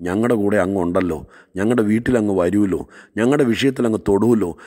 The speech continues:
ഞങ്ങളുടെ കാര്യത്തെ എഴുന്നേൽപ്പിക്കുമല്ലോ. ബ്രാക്കറ്റ് പീരീഡുകൾ തീരും, സജീവ യാത്രകൾ വീണ്ടും തുടരും, ദൈവപ്രവൃത്തി വെളിപ്പെടും. ഈ കൊറോണ കാലത്ത് ഒരുപാട് പേര് ബ്രാക്കറ്റിലാ, ബ്രാക്കറ്റ് പീരീഡിലാ. ഇത് കഴിയും, ഈ കാലവും നീങ്ങിപ്പോകും,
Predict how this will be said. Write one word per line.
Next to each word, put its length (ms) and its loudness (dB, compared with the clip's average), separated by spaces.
ഞങ്ങളുടെ 340 0
കാര്യത്തെ 360 0
എഴുന്നേൽപ്പിക്കുമല്ലോ. 720 -2
ബ്രാക്കറ്റ് 680 -2
പീരീഡുകൾ 500 0
തീരും, 380 -2
സജീവ 600 0
യാത്രകൾ 640 0
വീണ്ടും 380 -4
തുടരും, 420 0
ദൈവപ്രവൃത്തി 680 0
വെളിപ്പെടും. 420 -4
ഈ 160 4
കൊറോണ 420 0
കാലത്ത് 440 -14
ഒരുപാട് 380 0
പേര് 200 0
ബ്രാക്കറ്റിലാ, 640 -8
ബ്രാക്കറ്റ് 540 -2
പീരീഡിലാ. 440 -2
ഇത് 200 -6
കഴിയും, 420 -2
ഈ 120 2
കാലവും 540 2
നീങ്ങിപ്പോകും, 640 -2